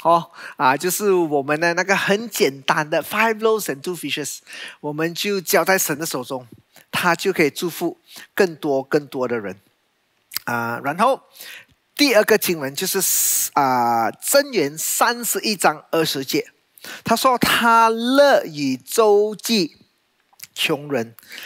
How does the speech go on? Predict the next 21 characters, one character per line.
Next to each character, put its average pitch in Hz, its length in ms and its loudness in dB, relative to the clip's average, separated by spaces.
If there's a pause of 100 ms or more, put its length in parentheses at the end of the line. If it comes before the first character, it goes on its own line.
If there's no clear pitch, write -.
(140)
伸 302 420 2
手 139 400 0 (400)
帮 190 320 -2
助 - 280 -4 (460)
困 147 640 -8
苦 131 420 -10
者。 - 280 -8 (560)
圣 240 140 0
经 233 120 2
告 214 160 2
诉 214 100 -2
我 185 40 0
们， 151 200 -4
第 214 140 0
一 196 40 -2
个 196 180 4
呢， 160 160 0
你 139 140 -8
学 127 160 -4
习 156 160 -6
share。 143 340 -4